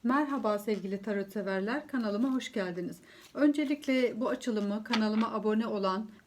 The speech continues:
beğenen ve yorum yapanlara, e, şifa olması niyetiyle açtığımı bilmenizi isterim. Bugün, e, şöyle bir şey düşündüm ben. E, daha çok da bana bu şekilde, e, bir istek de geldi.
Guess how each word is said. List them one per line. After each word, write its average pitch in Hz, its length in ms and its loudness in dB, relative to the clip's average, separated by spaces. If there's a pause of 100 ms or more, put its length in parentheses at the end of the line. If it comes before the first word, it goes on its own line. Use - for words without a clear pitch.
beğenen 214 480 2
ve 220 60 2
yorum 214 360 2
yapanlara, 202 680 -2 (320)
e, 202 420 0 (240)
şifa 226 440 -2
olması 214 360 0
niyetiyle 208 400 0
açtığımı 226 460 0
bilmenizi 196 480 -2
isterim. 196 460 -4 (580)
Bugün, 320 360 4
e, 262 360 2
şöyle 330 340 2
bir 269 60 -6
şey 240 300 2
düşündüm 196 500 -2
ben. 233 240 0 (140)
E, 208 140 -2
daha 226 160 0
çok 254 260 -4
da 214 140 -2
bana 220 360 0 (240)
bu 269 80 0
şekilde, 214 560 -2 (340)
e, 202 480 0
bir 233 200 2 (500)
istek 262 420 0
de 233 60 4
geldi. 196 540 0